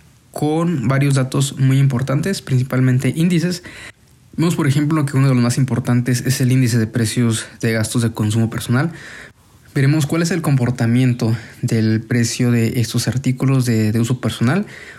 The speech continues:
Ojito aquí con las empresas como Johnson and Johnson, como este tipo de obje-, de empresas que se dedican al retail,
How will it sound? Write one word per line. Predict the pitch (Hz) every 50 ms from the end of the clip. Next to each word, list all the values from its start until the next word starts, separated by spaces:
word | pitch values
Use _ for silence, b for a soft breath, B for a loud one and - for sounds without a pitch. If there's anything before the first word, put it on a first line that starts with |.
| B B
Ojito | - 127 135 131 147 139 151
aquí | 139 139 143 135
con | - 139 135 139
las | 139 139 139 135 139
empresas | 131 120 - 127 127 127 - 135 131
como | 135 - 120 113 113
Johnson | 113 117 120 123 117 131 117
and | 110 107 110 120
Johnson, | 127 131 127 123 127 123 120 123 127 127 123 - - - - -
como | - 117 113 120 120 117
este | 117 - 127
tipo | 120 135 127 - 120 120
de | 120 117 117 120 120 -
obje-, | - 123 - - - 143
de | 123 117 113
empresas | 113 113 110 - 139 135 139 139 139
que | 135 131 113
se | 117 117
dedican | 113 110 113 117 117 - - 123 120 120 120 117 - - -
al | - 123 120 120 120 123 120 117
retail, | 120 110 107 - 127 131 156 190 196